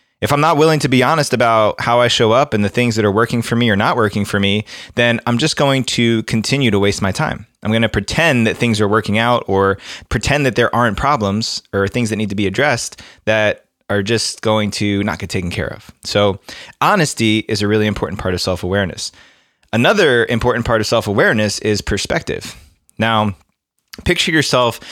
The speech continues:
standing around a huge building in New York City. Let's say the Empire State Building. It's like a full city block, maybe even more, I don't know. And if you're standing at the bottom of the Empire State Building and you're looking up and you look to your left and you look to your right,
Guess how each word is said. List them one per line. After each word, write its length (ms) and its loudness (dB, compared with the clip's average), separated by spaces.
standing 440 0
around 520 0
a 120 -2
huge 1120 0
building 440 0
in 160 -2
New 60 0
York 200 0
City. 260 -4
Let's 140 -6
say 160 2
the 120 0
Empire 300 0
State 280 -4
Building. 340 -8
It's 140 -8
like 260 -4
a 80 -2
full 440 0
city 360 0
block, 420 -2
maybe 200 0
even 140 0
more, 200 0
I 80 -2
don't 120 -4
know. 200 -6
And 460 0
if 120 -4
you're 100 2
standing 460 0
at 80 -2
the 100 2
bottom 340 0
of 100 0
the 100 0
Empire 300 -2
State 280 -4
Building 260 -6
and 100 -4
you're 100 -2
looking 420 -2
up 400 -4
and 100 -4
you 120 -2
look 160 -2
to 120 -4
your 100 2
left 240 -2
and 60 -4
you 60 0
look 140 -2
to 120 -4
your 120 2
right, 340 0